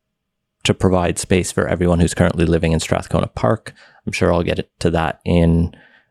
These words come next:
a few weeks with Matthew on Cambie Report. In Revelstoke, there's a twenty-four bed unit being built. In Prince George, there's a new unit,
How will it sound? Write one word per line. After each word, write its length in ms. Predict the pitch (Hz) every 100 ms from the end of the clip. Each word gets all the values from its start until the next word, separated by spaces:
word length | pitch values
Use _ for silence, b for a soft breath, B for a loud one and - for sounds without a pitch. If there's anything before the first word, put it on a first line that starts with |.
| _
a 60 | -
few 260 | - 101 87
weeks 300 | 87 - 85
with 180 | 80
Matthew 380 | 90 85 - 87
on 240 | - 82 82
Cambie 300 | - 98 104
Report. 420 | 104 113 113 - b b -
In 160 | 90
Revelstoke, 540 | 87 101 101 - 101 -
there's 180 | 92 87
a 40 |
twenty-four 520 | - 95 92 - 95
bed 260 | 92 90 87
unit 320 | 90 90 - _ _ _ _ _ _ -
being 440 | 95 90 90 - _
built. 400 | 110 101 - - b b
In 120 | 85
Prince 320 | - 80 - -
George, 460 | - 98 110 101
there's 180 | 104 95
a 40 |
new 220 | 101 98 98
unit, 360 | 95 95 -